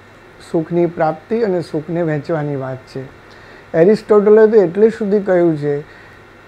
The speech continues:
હેપીનેસની ડેફિનેશન આપતા કે "Happiness is the aim and purpose of life." માનવ જીવનનું એ ધ્યેય અને એનું પર્પસ છે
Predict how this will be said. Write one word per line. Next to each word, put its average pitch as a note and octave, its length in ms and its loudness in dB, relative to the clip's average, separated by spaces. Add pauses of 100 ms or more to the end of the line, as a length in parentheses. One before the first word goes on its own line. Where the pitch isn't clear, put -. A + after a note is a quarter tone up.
(140)
હેપીનેસની F#3 540 2
ડેફિનેશન F#3+ 760 2
આપતા D3+ 420 -4 (560)
કે G#3 220 4
"Happiness G#3 720 0 (560)
is F#3 300 0
the G#3 160 2 (680)
aim A3+ 300 8
and G3+ 360 -4 (200)
purpose E3+ 480 0
of D#3+ 280 -2
life." B2+ 300 -10 (680)
માનવ F#3+ 420 0
જીવનનું F3+ 580 0
એ F3 60 2
ધ્યેય D#3+ 480 2
અને F3 360 -4
એનું E3 240 -4
પર્પસ E3 480 -2 (140)
છે C#3 40 -6